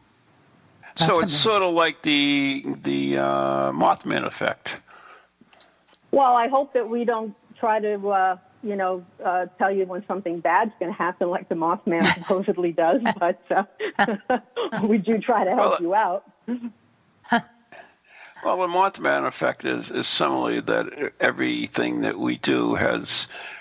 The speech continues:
Speaker 1: uh, repercussions in the slightest thing, uh, all over the world. And, uh, people can,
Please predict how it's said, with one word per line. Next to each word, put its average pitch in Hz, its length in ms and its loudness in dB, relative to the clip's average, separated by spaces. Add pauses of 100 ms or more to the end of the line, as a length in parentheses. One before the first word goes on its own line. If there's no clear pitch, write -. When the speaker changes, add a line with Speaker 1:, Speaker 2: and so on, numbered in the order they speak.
(160)
Speaker 1:
uh, 64 200 2
repercussions - 1200 0
in 120 140 -4
the 60 100 -2
slightest - 600 0
thing, - 300 -4
uh, 50 640 0 (240)
all 67 260 2
over 67 180 -4
the - 140 -2
world. - 500 0 (460)
And, 64 480 -2
uh, - 840 -8
people 117 380 2
can, 123 520 -2